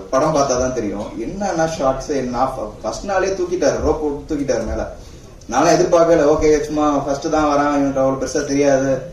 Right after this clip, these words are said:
சும்மா பஞ்சு கிக்கு மாதிரி தான் கொடுப்பாருன்னு பார்த்தா, ரோப் போட்டு தூக்கிட்டு இருந்தா, "இப்படி இப்ப பெல்ட் இடி, அப்படியே பெல்ட் இடின்னு" சொல்லிட்டாரு. And அவரோட மெயினான இது வந்துட்டு ஒர்க் வந்துட்டு எடிட்டிங், எடிட்டிங்ல தான் பார்த்தேன்.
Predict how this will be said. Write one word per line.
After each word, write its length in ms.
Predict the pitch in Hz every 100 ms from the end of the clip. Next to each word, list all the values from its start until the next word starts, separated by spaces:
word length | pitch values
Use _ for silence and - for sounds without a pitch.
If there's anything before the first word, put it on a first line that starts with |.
| - -
சும்மா 200 | 139 139
பஞ்சு 380 | 139 131 135 151
கிக்கு 220 | 143 127
மாதிரி 280 | 139 135 135
தான் 120 | 135
கொடுப்பாருன்னு 460 | 127 127 127 127 123
பார்த்தா, 340 | 120 160 -
ரோப் 160 | 147 -
போட்டு 260 | 131 151
தூக்கிட்டு 60 | 135
இருந்தா, 380 | 127 127 127 -
"இப்படி 160 | 120 127
இப்ப 340 | 131 120 127
பெல்ட் 100 | 135
இடி, 180 | 131 117
அப்படியே 240 | 113 127
பெல்ட் 280 | 127 123 123
இடின்னு" 300 | 117 117 -
சொல்லிட்டாரு. 280 | 104 104 101 - - - - - - - -
And 180 | 135 131
அவரோட 540 | 127 147 139 139 127 117
மெயினான 500 | 147 190 202 202 -
இது 200 | 143 139
வந்துட்டு 540 | 147 143 139 165 156 131 143
ஒர்க் 200 | 156 151
வந்துட்டு 520 | 131 131 165 143 117
எடிட்டிங், 360 | 151 240 196 139
எடிட்டிங்ல 420 | 135 - 208 156 123
தான் 160 | 123
பார்த்தேன். 260 | 117 -